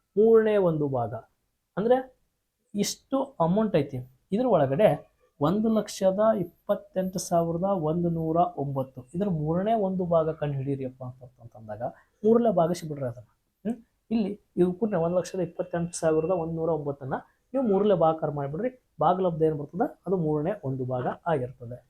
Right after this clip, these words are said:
ಮೂರಲ್ಲೇ, ಮೂರ್ ನಾಲ್ಕಲೇ ಎಷ್ಟಪ್ಪ ಅಂದ್ರೆ ಹನ್ನೆರಡು. ಹ್ಮ್, ಹನ್ನೆರಡರ ಹನ್ನೆರಡು ಹೋದ್ರೆ ಜೀರೋ, ಎಂಟು ಉಳಿತದೆ. ನೆಕ್ಸ್ಟ್ ಮೂರು ಎರಡ್ಲೆ ಎಷ್ಟಪ್ಪ ಅಂದ್ರೆ ಆರು. ಎಂಟರಾಗ ಆರು ಹೋದ್ರೆ ಎಷ್ಟಪ್ಪ ಅಂದ್ರೆ ಎರಡು ಉಳಿತದೆ. ಹ್ಮ್,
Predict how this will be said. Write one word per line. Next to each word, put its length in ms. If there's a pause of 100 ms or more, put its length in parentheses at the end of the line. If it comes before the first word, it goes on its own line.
(380)
ಮೂರಲ್ಲೇ, 400 (120)
ಮೂರ್ 200
ನಾಲ್ಕಲೇ 320
ಎಷ್ಟಪ್ಪ 380
ಅಂದ್ರೆ 180
ಹನ್ನೆರಡು. 500
ಹ್ಮ್, 520 (1200)
ಹನ್ನೆರಡರ 260
ಹನ್ನೆರಡು 300
ಹೋದ್ರೆ 140
ಜೀರೋ, 340
ಎಂಟು 260
ಉಳಿತದೆ. 560 (120)
ನೆಕ್ಸ್ಟ್ 260 (400)
ಮೂರು 360
ಎರಡ್ಲೆ 380
ಎಷ್ಟಪ್ಪ 380
ಅಂದ್ರೆ 240
ಆರು. 340 (120)
ಎಂಟರಾಗ 380 (300)
ಆರು 200
ಹೋದ್ರೆ 320
ಎಷ್ಟಪ್ಪ 360
ಅಂದ್ರೆ 300
ಎರಡು 240
ಉಳಿತದೆ. 320
ಹ್ಮ್, 420